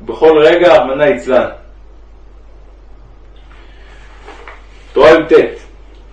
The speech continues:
עיקר התכלית והשלמות הוא רק לעבוד השם בתמימות גמור, בלי שום חוכמות כלל. כי יש מחקרים שאומרים שעיקר התכלית בעולם הבא הוא רק לדעת כל דבר כמות שהוא,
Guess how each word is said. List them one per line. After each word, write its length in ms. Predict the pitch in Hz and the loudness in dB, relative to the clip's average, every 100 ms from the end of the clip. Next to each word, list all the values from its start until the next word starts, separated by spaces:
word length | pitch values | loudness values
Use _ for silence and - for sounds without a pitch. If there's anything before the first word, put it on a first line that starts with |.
| - - | -20 -20
עיקר 240 | 131 185 185 | -6 2 4
התכלית 400 | 185 180 180 175 | 4 2 0 0
והשלמות 600 | 170 156 156 156 175 170 | 0 0 -2 -4 -4 -6
הוא 140 | 147 165 | -2 2
רק 240 | 175 170 | 2 2
לעבוד 400 | 160 147 170 156 | 2 2 2 0
השם 300 | 147 170 165 | -2 -4 -6
בתמימות 560 | 147 143 143 170 165 135 | -8 -10 -10 -8 -8 -4
גמור, 480 | 143 151 131 - 120 | -4 -4 -6 -8 -14
בלי 180 | 123 | -12
שום 240 | 131 185 156 | -8 -6 -6
חוכמות 400 | 151 160 165 165 | -8 -8 -8 -8
כלל. 340 | 160 160 135 - - - - - - - - - - - - - - - - - - | -2 0 0 -2 -14 -20 -20 -20 -20 -20 -20 -20 -20 -20 -20 -20 -20 -20 -20 -20 -12
כי 80 | 135 | -2
יש 180 | 165 170 | -2 0
מחקרים 680 | 170 175 175 170 165 170 151 | -4 0 0 0 -4 -4 -4
שאומרים 440 | 156 156 180 165 | -6 -4 -4 -4
שעיקר 460 | 143 139 175 175 165 | -8 -6 0 0 0
התכלית 420 | - 156 165 147 | -4 -4 -4 -2
בעולם 380 | 135 147 - 135 | 2 2 2 0
הבא 420 | 123 131 - - - - - - - - | 0 0 0 -4 -12 -20 -20 -20 -20 -18
הוא 160 | - 127 | -6 0
רק 200 | - 170 | 0 0
לדעת 540 | 151 - 165 170 - | -4 -2 0 2 0
כל 240 | - 175 165 | -2 -2 2
דבר 360 | 156 170 165 | 0 2 0
כמות 300 | 165 170 165 | -2 -4 -4
שהוא, 260 | 151 131 | -6 -8